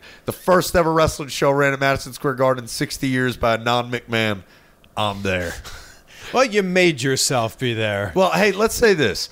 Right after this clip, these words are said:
Speaker 1: If W W F could show up in tanks to W C W's pay-per-view,
Speaker 2: Yeah.
Speaker 1: I mean, not pay-per-view, Monday Night Nitro,
Speaker 2: Sure.
Speaker 1: and then air it on their program,
Speaker 2: Yeah.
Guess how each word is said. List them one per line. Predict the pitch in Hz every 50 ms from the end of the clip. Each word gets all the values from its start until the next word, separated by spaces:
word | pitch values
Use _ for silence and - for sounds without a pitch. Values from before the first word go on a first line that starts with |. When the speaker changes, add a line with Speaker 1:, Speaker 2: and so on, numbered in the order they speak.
| - - -
Speaker 1:
If | 143 101 110 117 - - - - _ _ -
W | 190 208 220 254 233
W | 233 226 190 190 170 165 151
F | 143 139 - -
could | - 107
show | - - - 160 156
up | 151 - 123
in | 98
tanks | - - 123 117 120 123 - -
to | - - 98
W | 87 117 120 127 123
C | 113 - - 127
W's | 104 95 101 101 104 113 110 113 113 107 - - - - - - - - -
pay-per-view, | - 110 110 - 127 113 113 123 131 135 - -
Speaker 2:
Yeah. | 135 131 151 170 -
Speaker 1:
I | - 110
mean, | 107 110 104 104
not | 110 98 -
pay-per-view, | - 110 98 - 98 92 98 98 95 -
Monday | 92 95 104 104 104
Night | 104 104 101
Nitro, | 101 101 104 104 - 131 131 135
Speaker 2:
Sure. | - 143 139 143 135 -
Speaker 1:
and | 110 113
then | 117 113
air | - - 113 117 127 131
it | 127
on | 120 113 110
their | 110 113
program, | 113 - - 135 131 131 123 147 151 156 156 151 -
Speaker 2:
Yeah. | 135 139 147 143